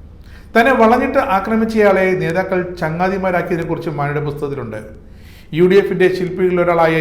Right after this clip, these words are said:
എനിക്ക് ലഭിക്കേണ്ട പിന്തുണ മുന്നണിയിൽ നിന്നും ലഭിച്ചില്ല."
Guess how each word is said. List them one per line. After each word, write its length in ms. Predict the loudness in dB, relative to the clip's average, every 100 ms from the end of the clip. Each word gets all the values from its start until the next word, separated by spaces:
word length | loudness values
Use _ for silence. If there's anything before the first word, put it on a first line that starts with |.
| 0
എനിക്ക് 260 | -2 -4
ലഭിക്കേണ്ട 320 | -4 -4 -4 -6
പിന്തുണ 360 | -6 -6 -4
മുന്നണിയിൽ 400 | -4 -6 -6 -6
നിന്നും 220 | -6 -6
ലഭിച്ചില്ല." 500 | -6 -8 -10 -10 -10